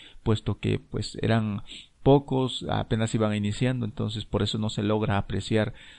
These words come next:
eh, esa, ese estilo de vida que tenían ellos. Pero bien, entonces los cristianos tenían un fervor, eh, muy grande, realmente hay que re-, hay que reconocerlo, puesto que hasta, eh, si era necesario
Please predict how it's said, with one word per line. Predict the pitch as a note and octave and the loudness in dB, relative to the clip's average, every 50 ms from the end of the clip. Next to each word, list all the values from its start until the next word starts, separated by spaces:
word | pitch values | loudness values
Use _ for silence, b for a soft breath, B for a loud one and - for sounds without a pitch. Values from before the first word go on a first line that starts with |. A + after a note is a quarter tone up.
| B B - | B B -2
eh, | - G2+ G2 G2+ G#2+ G#2+ G#2+ | 0 2 2 4 4 4 4
esa, | G#2+ - - A#2 G#2 G2+ G2+ | 2 4 4 4 4 6 4
ese | - - A2+ - - - | 4 2 2 0 0 -4
estilo | A2+ - - D3+ D3 B2 A2 | -6 2 4 4 4 4 4
de | G#2 G#2 | 2 2
vida | G2+ G#2+ G#2+ G2+ G2+ G#2 | 4 4 4 4 2 2
que | - G#2 | 0 -2
tenían | - - F#2+ G2 G2+ G2 F#2+ F#2+ | -2 -2 -2 0 0 0 0 0
ellos. | F#2+ F#2+ F#2+ F#2+ F#2+ - - B B B B B B B | 0 -2 -2 -2 -4 -6 -8 B B B B B B B
Pero | - A#2+ A2+ A2 | 4 4 6 6
bien, | G#2 A2 G#2+ G2+ G2 - - | 8 6 6 4 2 -2 -4
entonces | A#2+ G#2+ - B2+ A#2 C3+ C3 | -6 0 2 2 4 6 6
los | B2+ C3+ C3 | 6 4 2
cristianos | - - C#3 C3 - - E3 E3+ D#3+ F3 E3+ - | 0 -2 -2 -2 -2 -2 -2 0 0 -2 -2 0
tenían | - C3 B2+ D3 D#3+ | 0 0 0 0 0
un | D#3+ D#3+ | -2 -2
fervor, | D3 - D3 B2+ A2+ G#2+ A2+ A#2+ C3+ D3 - - - | -2 0 2 2 2 2 2 0 0 0 -2 -6 -2
eh, | A2+ A2+ G#2+ G#2+ G#2+ G#2 G#2 G#2+ | 0 2 2 2 2 0 -2 -2
muy | G#2+ A2 A2+ B2 C#3 C#3+ | -2 0 2 2 2 4
grande, | B2 A#2+ B2 A#2+ A2+ A2 G#2+ A#2+ B2 A#2 - | 6 6 8 8 6 4 0 -2 -4 -4 -4
realmente | - A2 G#2+ G#2+ G#2+ G#2+ G#2+ G#2 G2+ - A2 | -2 -2 0 0 2 2 0 0 0 0 0
hay | G#2+ | 0
que | - - A2+ | 2 2 0
re-, | G#2+ G#2+ - | 0 0 0
hay | - B2+ | 0 2
que | A#2+ - | 2 2
reconocerlo, | A#2+ A#2 G#2+ - G#2+ G2+ G2+ - - C3 B2 G#2+ A2+ G#2+ B2 C#3+ B B B B B B B B | 0 0 0 0 -2 -2 -2 2 4 4 4 4 2 0 -2 -2 B B B B B B B B
puesto | - B2+ B2 A#2+ A#2+ - B2+ A#2 - | 6 6 6 6 6 4 2 2 2
que | - B2 | 4 2
hasta, | A2+ A2 - - A#2 A2+ A2 G#2+ G#2 G#2 - - - _ _ | 2 2 2 4 6 6 8 6 6 4 2 -2 -8 _ _
eh, | - A2+ A2 A2 G#2+ G#2+ G#2+ G#2+ G#2+ G#2+ G2+ | 4 6 6 6 6 4 2 0 -2 -4 -6
si | - - D3 | 2 4 6
era | D3+ D#3+ | 6 6
necesario | D3 C#3+ C3 B2 A2+ - - C#3 C#3+ C#3 C3+ C#3 D3 E3 - | 6 4 4 4 4 4 4 4 4 6 4 2 0 -2 -4